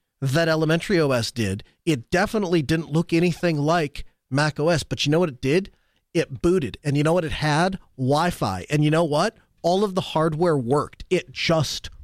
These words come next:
worked. So just like with my dad's little, uh, stupid, uh, mixer thing that, that wouldn't connect through, and just like your game today, or, well, this week, I had the same experience.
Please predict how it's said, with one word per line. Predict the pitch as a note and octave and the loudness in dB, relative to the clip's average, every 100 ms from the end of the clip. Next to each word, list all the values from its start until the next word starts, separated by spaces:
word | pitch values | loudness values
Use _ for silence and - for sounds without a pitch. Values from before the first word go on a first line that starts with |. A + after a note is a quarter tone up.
| - | -14
worked. | - A#2+ - - - - - | -2 -2 -2 -6 -10 -10 -14
So | - B2 | -4 -4
just | G2 D3+ - | 0 0 2
like | G3 | 0
with | G#3+ G3+ | 0 0
my | A3 | 0
dad's | F#3 F#3 F#3+ F3+ D#3 D#3+ | 2 4 4 0 -4 -10
little, | E3+ D#3 E3+ E3+ - _ - | -10 0 2 2 -2 _ -14
uh, | B2+ | -8
stupid, | - F#3 F3 D#3 - | -2 0 0 -2 -8
uh, | C3 | -4
mixer | D3+ F3 - | 0 0 0
thing | D#3+ E3 D3 | 0 0 2
that, | C#3+ - | 0 -2
that | D3 C#3+ | -4 -4
wouldn't | C#3+ D3+ D3 | -2 -2 -2
connect | - C#3+ - | -2 -4 -4
through, | - C3 A#2+ B2 - - - | -4 -2 0 -2 -8 -20 -4
and | D#3+ C#3 | -2 0
just | C#3+ G3 - | 0 0 -2
like | G3 G3+ F#3+ - | 0 0 0 -10
your | - C3 D#3+ E3+ F3+ F3+ F3 _ _ - | -8 0 2 4 2 0 -2 _ _ -10
game | D3+ E3+ G#3+ G3+ | 0 2 2 0
today, | D3+ G2+ - | -2 -2 -2
or, | D3 | -4
well, | A2+ B2 A#2 | -2 -2 -2
this | B2+ B2 | 0 0
week, | E3+ B2+ - - _ _ _ _ _ - | 2 0 -4 -16 _ _ _ _ _ -2
I | F3+ | -2
had | G#3+ | -2
the | |
same | G3+ G#3+ G#3+ | 0 2 0
experience. | - A#3+ B3+ A2+ - | 0 0 0 0 -6